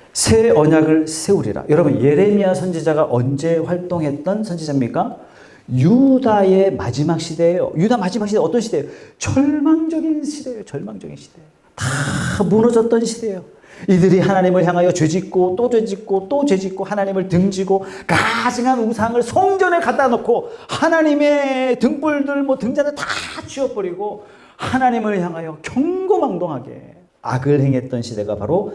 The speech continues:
예레미야 시대였어요. 희망이 없는 그 시대에 하나님은 예레미야 선지자에게 희망의 메시지를 선포합니다. "내가 새 언약을 세우리라." 아니, 새 언약을 세운다 그러면 옛 언약은 뭐고 새 언약은 뭡니까?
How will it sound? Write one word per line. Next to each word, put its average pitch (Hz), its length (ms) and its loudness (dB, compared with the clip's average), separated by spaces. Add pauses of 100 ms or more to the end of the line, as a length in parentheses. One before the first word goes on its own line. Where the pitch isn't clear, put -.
(220)
예레미야 160 840 4
시대였어요. 143 600 -8 (540)
희망이 330 520 2
없는 285 380 4
그 320 200 4
시대에 226 600 4 (160)
하나님은 302 600 4
예레미야 311 540 4
선지자에게 277 920 -2
희망의 320 640 2
메시지를 269 560 2
선포합니다. 202 640 -2 (260)
"내가 208 840 2
새 311 540 0
언약을 247 760 2
세우리라." 160 840 -6 (540)
아니, 143 180 -6
새 208 200 -4
언약을 170 400 -2
세운다 147 300 -6
그러면 131 300 -6
옛 139 220 -2
언약은 135 380 -2
뭐고 120 160 -4
새 147 180 -6
언약은 135 280 -2
뭡니까? 92 400 -10